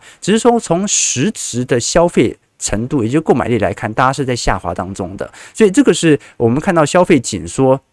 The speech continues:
呃，但是消费总金额却创高的畸形现象。所以现在这个阶段哦，就不能单纯的以总消费或者总经济指标来做衡量了，接下来反而要以相对指标，也就是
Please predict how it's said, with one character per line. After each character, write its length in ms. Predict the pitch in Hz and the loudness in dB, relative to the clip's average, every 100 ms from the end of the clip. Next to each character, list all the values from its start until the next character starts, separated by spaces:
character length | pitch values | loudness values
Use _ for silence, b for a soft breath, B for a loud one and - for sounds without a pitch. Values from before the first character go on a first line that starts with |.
| _ | _
呃， 100 | - 104 | -14 -4
但 120 | 143 | -4
是 240 | 123 131 110 b | -2 -4 -4 b
消 300 | - 175 180 | -2 0 0
费 160 | 170 | 0
总 260 | - 107 87 | -4 -6 -10
金 240 | 87 135 | -6 -6
额 100 | 120 | -4
却 160 | 107 143 | -4 -4
创 340 | 117 - 123 107 | -6 -6 -6 -2
高 160 | 113 | -2
的 180 | 110 101 | 0 -4
畸 200 | 90 - | -4 -6
形 160 | 131 101 | -4 -6
现 180 | 98 98 | -6 -4
象。 220 | 95 90 B B | -4 -4 B B
所 120 | - | 2
以 80 | 165 - 139 | 2 0 -10
现 420 | - - 277 220 | -8 -2 0 2
在 140 | 185 | 2
这 140 | 143 131 | 0 0
个 80 | 104 | -2
阶 220 | - 120 | -2 0
段 200 | 127 87 | 0 -4
哦， 120 | 76 - B B | -8 -14 B B
就 120 | 196 | -2
不 100 | 226 | 0
能 140 | 175 147 | 2 0
单 220 | 170 160 | 0 -2
纯 200 | 156 113 | -2 -2
的 40 | 113 | -2
以 240 | 98 92 | -2 -6
总 220 | - 101 | -6 -8
消 240 | 98 131 131 | -2 0 0
费 220 | - 110 | 2 0
或 100 | 127 | -2
者 140 | 113 101 | -4 -6
总 300 | - 90 92 | -6 -10 -6
经 160 | 135 | -6
济 100 | 143 | -4
指 200 | 113 - | -6 -8
标 180 | - 107 | -2 -2
来 100 | 92 | 0
做 140 | 95 | -4
衡 220 | 107 92 95 | -6 -8 -8
量 180 | 82 76 | -8 -8
了， 160 | 90 b b | -10 b b
接 160 | 196 | -4
下 160 | 190 175 | 0 0
来 80 | 143 | 0
反 180 | 101 | -4
而 60 | 104 | -4
要 80 | 127 | -2
以 160 | 107 | -4
相 180 | 87 127 | -6 -6
对 120 | 131 | -6
指 180 | 107 - | -6 -8
标， 260 | 78 95 95 | -2 -2 -2
也 100 | 101 | -6
就 100 | 104 | -8
是 240 | 127 135 | -4 -4